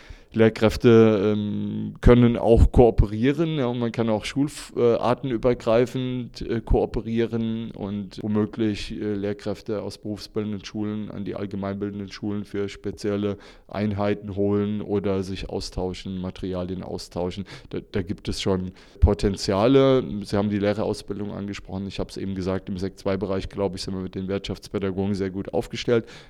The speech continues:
Im Sek eins Bereich, äh, kann man womöglich in, äh, spezifischen Fächern, in den Sozialwissenschaften, das noch ein bisschen vertiefen, ja, damit diese Aspekte auch an den allgemeinbildenden Schulen integrativ entsprechend aufgegriffen werden können.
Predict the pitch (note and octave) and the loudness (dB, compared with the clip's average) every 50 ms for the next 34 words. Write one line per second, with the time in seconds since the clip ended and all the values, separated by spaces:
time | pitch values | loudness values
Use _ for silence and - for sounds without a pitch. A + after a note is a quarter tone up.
0 | - A2 A2 G2 F#2+ G2 F#2 - - - F#2+ F2+ - - - G2+ F#2 F#2+ F#2+ F#2+ | -10 -8 -6 -4 -4 -4 -4 -6 -8 -10 -10 -10 -10 -10 -8 -4 -2 -2 0 0
1 | F#2+ F2+ - - - - F#2+ F#2+ F#2+ F#2 - - - F#2+ F#2+ F#2 F#2+ F#2+ F#2+ F#2+ | -2 -4 -8 -12 -12 -8 -8 -6 -6 -8 -8 -6 -4 -2 -2 0 -2 -2 -2 -4
2 | F#2+ F#2 - - - - - _ - A#2 G#2+ G#2+ G#2+ A2 A#2+ - - C3 A#2 A#2 | -4 -6 -10 -16 -20 -20 -10 _ 2 2 4 6 6 6 6 6 6 6 6 6
3 | A#2 - - - - - G2+ G#2 G#2 G2+ G2+ G2+ G2+ G#2 G2+ G2 F2+ E2+ F2+ F#2+ | 6 4 0 -4 -4 -6 -6 -4 -4 -4 -4 -4 -4 -6 -6 -8 -8 -8 -8 -8
4 | F#2 F#2 F2+ - - - F#2 - - A2+ G#2+ - G#2+ G2 G2 F#2+ - - G2+ G2+ | -8 -8 -10 -10 -10 -10 -8 -4 -2 -2 -2 -2 -2 -4 -6 -6 -4 -2 -2 -2
5 | - - A2 G#2+ G#2 G#2 - G#2+ G2 G2+ G2+ F#2+ F#2+ F#2+ - - G#2 G2 G2 G2+ | 0 0 0 0 0 -2 -2 -2 0 0 0 0 0 -2 -2 0 0 0 0 0
6 | G2+ G2 - G#2+ G2+ - - G2 F#2+ - - - G#2+ G2+ G2+ G2 F#2+ - - - | -2 -2 -2 -4 -4 -4 -4 -4 -4 -6 -8 -8 -4 -4 -4 -4 -6 -8 -14 -20
7 | - _ _ _ - A2+ F#2+ - A#2 A2 G2 G#2 F#2+ G#2 - - A2+ G#2+ G#2 G2+ | -20 _ _ _ -4 -4 -2 0 0 0 2 2 0 0 2 2 2 4 2 2
8 | G2+ D#2 - - - A2 - - - C3+ C#3 C#3+ - F3+ F3 E3 E3 - _ _ | 0 -4 -4 -2 -2 -2 0 2 2 2 2 0 0 0 0 0 -2 -8 _ _
9 | _ - - G#2 G2+ G2+ G2 G2 F#2 G#2 G2+ F#2+ G2 G2 F#2+ - - - - _ | _ -6 -4 -4 -2 -2 -4 -4 -4 -4 -2 -2 -2 -2 -4 -6 -12 -16 -14 _
10 | - G#2 G2+ F#2+ F2+ F#2+ G2 G2+ F#2+ - F#2 - - - G2+ G2 - - G2+ F2+ | -6 -4 -4 -4 -2 0 0 0 0 0 -4 -10 -8 -8 -8 -8 -6 -4 -4 -4
11 | F2 F2+ F2+ - - - F#2+ F2+ F2 F2+ - F#2+ G2 - G2 F#2 F2+ F2+ F#2 F2+ | -4 -4 -6 -6 -8 -8 -6 -6 -6 -6 -6 -6 -6 -6 -6 -4 -4 -4 -4 -4
12 | F#2+ F#2 F#2 F#2 F2 - - G2 F#2 F#2 F#2 F2 F#2+ F2+ - - F2+ - - G2 | -4 -4 -6 -8 -8 -6 -6 -6 -6 -6 -6 -6 -8 -8 -6 -8 -8 -6 -6 -6
13 | - F#2+ F#2+ - - - F2 E2 F#2 F2+ - - E2+ - - F#2+ - - F#2 - | -4 -6 -6 -8 -8 -10 -10 -10 -8 -8 -8 -10 -10 -10 -12 -12 -10 -10 -10 -10
14 | F2+ F2+ F2+ F2 E2 F2 F2 - F2 F2 | -8 -8 -8 -8 -8 -10 -10 -12 -12 -14